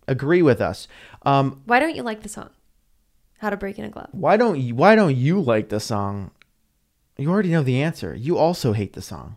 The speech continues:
Speaker 2: I know. I'm, I'm helping convey to those
Speaker 1: I
Speaker 2: who may
Speaker 1: hate
Speaker 2: not
Speaker 1: it
Speaker 2: know the
Speaker 1: because
Speaker 2: song.
Speaker 1: it's dumb.
Speaker 2: Why is it dumb? Give us context.
Speaker 1: It's dumb because it's supposed to be a metaphor about, you know,
Speaker 2: Father, son,
Speaker 1: you know, developing
Speaker 2: relationship.
Speaker 1: a relationship with their father.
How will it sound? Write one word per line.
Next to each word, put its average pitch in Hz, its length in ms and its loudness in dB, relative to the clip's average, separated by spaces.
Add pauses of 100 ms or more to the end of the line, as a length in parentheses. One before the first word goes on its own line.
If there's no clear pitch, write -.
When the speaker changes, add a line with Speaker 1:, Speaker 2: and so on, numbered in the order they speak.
(260)
Speaker 2:
I 233 100 2
know. 285 280 0
I'm, 240 300 -6 (560)
I'm 233 140 -8
helping 220 420 -6
convey 202 520 -8 (520)
to 240 120 -6
those 117 100 4
Speaker 1:
I 160 240 6
Speaker 2:
who - 20 4
may 151 80 4
Speaker 1:
hate 147 220 4
Speaker 2:
not 113 120 2
Speaker 1:
it - 40 -2
Speaker 2:
know - 140 -6
the 175 80 -6
Speaker 1:
because 123 280 0
Speaker 2:
song. 117 80 -2
Speaker 1:
it's 104 160 -6
dumb. 120 540 -2 (1800)
Speaker 2:
Why 190 340 -4
is 202 120 -6
it 220 100 -10
dumb? 196 420 -6
Give 202 160 -4
us 202 100 -10
context. 190 580 -12
Speaker 1:
It's 117 160 -2
dumb 160 300 2
because 165 400 0
it's 135 140 0
supposed 160 280 2
to - 60 -14
be 196 100 -4
a 185 60 0
metaphor 110 680 -2
about, 101 640 -2
you 113 100 -6
know, 90 340 -8 (240)
Speaker 2:
Father, 196 360 -2
son, 190 720 -10
Speaker 1:
you 120 100 -2
know, - 120 -4
developing 120 600 -2
Speaker 2:
relationship. 123 40 -4
Speaker 1:
a 120 40 -4
relationship 107 800 -4
with - 180 -12
their 113 100 -6
father. 92 600 -8